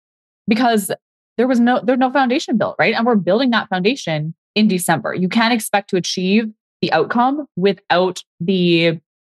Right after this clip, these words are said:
without going through the process and laying the foundation and setting the stage, working on your mind, getting your strategy in place, knowing what you need to eat, knowing how to train.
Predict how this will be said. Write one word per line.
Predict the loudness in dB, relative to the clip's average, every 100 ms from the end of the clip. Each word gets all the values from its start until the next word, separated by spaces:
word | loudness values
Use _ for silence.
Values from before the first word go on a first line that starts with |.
| _ _
without | -2 0 2
going | 0 0 0
through | -4
the | -4
process | -2 -2 0 -2
and | -2 -2
laying | 0 0
the | 2
foundation | 0 0 0 -2
and | -2
setting | 0 0
the |
stage, | 0 0 -2 -2
working | -2 0 0
on |
your | 0
mind, | 0 0 -2
getting | -2 0 0
your | -2
strategy | 0 0 -2 -6
in | -6
place, | -2 -2 -2
knowing | -2 0 0 0
what | 0
you | -2
need | -4
to | -6
eat, | -10 -6
knowing | -2 0 0
how | 0
to | -2
train. | -2 0 0